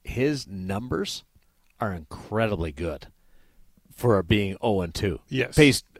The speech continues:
Speaker 1: based on the, uh, quality of shots
Speaker 2: Correct.
Speaker 1: that he's faced.
Speaker 2: That's what I'm saying. I mean, but you're giving up way too much.
Speaker 1: Yes.
Speaker 2: Way too much.
Speaker 1: Yeah. Uh, who are you not surprised? Arizona, San Jose?
Speaker 2: Not surprised.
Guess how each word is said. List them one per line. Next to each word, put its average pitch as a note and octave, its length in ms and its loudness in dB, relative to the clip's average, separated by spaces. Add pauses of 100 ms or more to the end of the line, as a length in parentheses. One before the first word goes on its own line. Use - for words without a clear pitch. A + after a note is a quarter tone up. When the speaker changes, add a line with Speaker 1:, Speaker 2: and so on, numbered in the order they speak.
(200)
Speaker 1:
based C#3+ 280 4
on A2+ 300 4
the, G#2+ 400 -2
uh, F#2 460 -8
quality A2+ 460 2
of E2 80 -8
shots A#2+ 220 2
Speaker 2:
Correct. D#3+ 160 4
Speaker 1:
that F#2+ 80 -2
he's D#2 160 -8
faced. - 200 -6
Speaker 2:
That's D3 140 -2
what D#3 80 2
I'm C3+ 60 0
saying. E3 280 -2
I D3 100 -2
mean, D3+ 200 4 (720)
but D3+ 140 -4 (240)
you're D#3 160 -6
giving C#3 320 2
up - 140 -6
way C3+ 120 -2
too - 160 -10
much. - 160 -8
Speaker 1:
Yes. - 440 4 (120)
Speaker 2:
Way F3+ 160 2
too - 180 -10
much. - 280 -20
Speaker 1:
Yeah. - 180 0 (500)
Uh, G#2+ 220 -4 (380)
who G#3+ 500 2 (500)
are C#3+ 140 0
you C3 160 4
not C3+ 360 4
surprised? F2 340 -2
Arizona, C3 500 4
San A#2+ 260 -2
Jose? A2 380 0 (720)
Speaker 2:
Not C#3+ 220 0
surprised. A2+ 640 -10